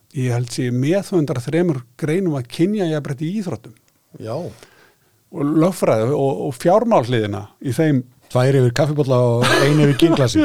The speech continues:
Speaker 1: <laughs> Já, eitthvað svoleiðis, sko. En það, það er svona hlutur sem gerast.
Speaker 3: Já, en, en nú, sko, hérna, Áslaug Arna Sigurbjörnsdóttir,
Speaker 1: Já.
Speaker 3: hún er ráðherra þarna í nýju ráðuneyti.
Speaker 1: Já.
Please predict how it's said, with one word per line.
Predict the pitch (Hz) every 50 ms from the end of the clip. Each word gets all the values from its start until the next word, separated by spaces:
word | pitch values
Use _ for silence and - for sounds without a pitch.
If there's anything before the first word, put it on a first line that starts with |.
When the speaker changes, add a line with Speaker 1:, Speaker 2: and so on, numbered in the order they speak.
| 254 -
Speaker 1:
<laughs> | 143 - 254
Já, | 247 - - - - - - - - 98 92
eitthvað | 131 143 165 165 160 147
svoleiðis, | 151 190 170 143 117 107 -
sko. | - - 120 104 - - - - - - - - -
En | _ - 127
það, | 147 156 143
það | - 196 196
er | -
svona | - 247 262 254 208
hlutur | 170 175 165 147
sem | 147 160
gerast. | 156 180 151 120 104 - - - - - - - _
Speaker 3:
Já, | - 123 110 104 104
en, | 120 135 135 139
en | 160 147 135 147
nú, | 160 165 170 170 160 165
sko, | 160 - - 160 156 151 151 151 151 147
hérna, | 147 127 113 151 151 _ - 151 147 143 139 135 131 131 131 135 143 147 127 117 - - 117
Áslaug | 127 135 131 - 147 135 123
Arna | 120 120 117 107 113
Sigurbjörnsdóttir, | 117 - 123 120 110 110 104 113 107 143
Speaker 1:
Já. | 135 131 131 - - - - - - _ _ _
Speaker 3:
hún | 123 123 127 131 139
er | 135 127 127 131 139 120 135
ráðherra | 131 117 123 127 139 139 156 147 127 120
þarna | 127 120 - 127 123 123
í | 127 127 120 117 117 120
nýju | 123 123 131 135 135 127 120
ráðuneyti. | 117 113 104 95 90 90 92 104
Speaker 1:
Já. | 107 - - 120